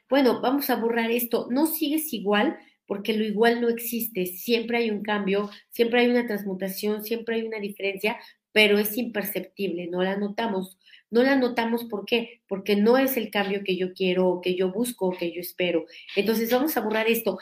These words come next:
el sentir que mi vida está estancada, bloqueada, que no avanzo,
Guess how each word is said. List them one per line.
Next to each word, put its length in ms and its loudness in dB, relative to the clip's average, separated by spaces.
el 140 4
sentir 440 2
que 100 2
mi 140 4
vida 180 4
está 200 -4
estancada, 640 2
bloqueada, 680 2
que 80 -6
no 160 -2
avanzo, 540 2